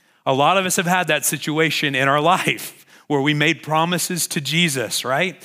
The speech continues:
Sometimes it was late on a Saturday night. Sometimes it was when we wanted our team to win the ball game. Sometimes it's when we got ourselves into financial or an emotional or relational trouble.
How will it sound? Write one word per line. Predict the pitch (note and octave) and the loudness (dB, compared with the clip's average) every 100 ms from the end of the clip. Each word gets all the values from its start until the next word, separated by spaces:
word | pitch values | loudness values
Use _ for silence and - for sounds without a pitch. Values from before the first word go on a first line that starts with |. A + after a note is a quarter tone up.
| - - - | -20 -20 -12
Sometimes | - C3+ D3+ D3+ | -6 -2 0 0
it | C#3+ | -4
was | B2+ | 0
late | C#3+ D#3 | 2 2
on | D#3+ E3 | 2 0
a | |
Saturday | - D#3+ E3 D#3+ D#3+ | -2 -2 -2 -2 0
night. | E3 F#3+ F#3+ - | 0 0 0 -4
Sometimes | - C#3+ D#3 D3+ C3+ | -6 -4 -2 -2 -4
it | B2+ | -4
was | B2+ | -2
when | C#3+ | -2
we | D3+ | -2
wanted | D3+ D#3 D3+ | -2 -2 0
our | D3 | 0
team | C3+ D#3+ E3+ | -2 -4 -4
to | D#3+ | -4
win | D#3+ | -4
the | D#3 | -2
ball | D#3+ E3 | 0 0
game. | D#3+ E3 E3+ E3 - - | -2 -2 -4 -4 -12 -8
Sometimes | - C#3+ D3+ D3+ | -4 -2 -2 -2
it's | C3+ B2+ | -4 -4
when | C#3 D3 | -4 -2
we | C#3 | 0
got | D3 D#3 | 0 0
ourselves | D3 D#3 D3+ C#3 | -2 -4 -4 -4
into | C3+ | -6
financial | - C#3 C#3 E3+ - E3+ | -4 -4 0 -2 0 -2
or | D3 | -2
an | A2+ | -2
emotional | C3+ D#3+ - D#3 | -2 -2 -2 -2
or | C3+ | -2
relational | A#2+ B2 C#3+ - D#3 | -2 0 0 -2 -4
trouble. | - D#3 C#3+ D3 | -2 -2 -2 -8